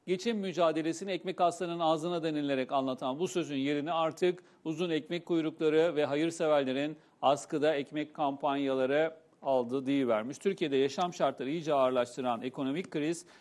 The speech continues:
vatandaşı ekmeği bile ucu-, e, ucuzunu aramaya mahkum etti. Bazı fırınlardaki askıda ekmek uygulaması son dönemde büyük artış gösterirken aynı zamanda halk biraz daha uygun fiyata ekmek alabilmek için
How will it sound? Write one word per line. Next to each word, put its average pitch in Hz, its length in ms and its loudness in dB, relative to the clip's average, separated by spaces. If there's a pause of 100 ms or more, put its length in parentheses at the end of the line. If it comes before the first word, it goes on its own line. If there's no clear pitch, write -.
(120)
vatandaşı 160 680 0
ekmeği 190 640 -2
bile 143 140 0
ucu-, 156 280 -4
e, 151 360 0
ucuzunu 170 640 -2
aramaya 107 380 -2
mahkum 127 420 -4
etti. 180 440 -2 (340)
Bazı 185 320 6
fırınlardaki 135 640 -2
askıda 156 360 0
ekmek 160 320 -2
uygulaması 139 480 -2
son 196 280 -2
dönemde 120 340 -2
büyük 165 260 -2
artış 131 380 0
gösterirken 165 760 0 (280)
aynı 294 300 0
zamanda 185 500 2
halk 220 320 6
biraz 214 360 4
daha 185 400 6
uygun 165 400 4
fiyata 160 320 -2
ekmek 151 320 -4
alabilmek 156 460 -2
için 180 380 -4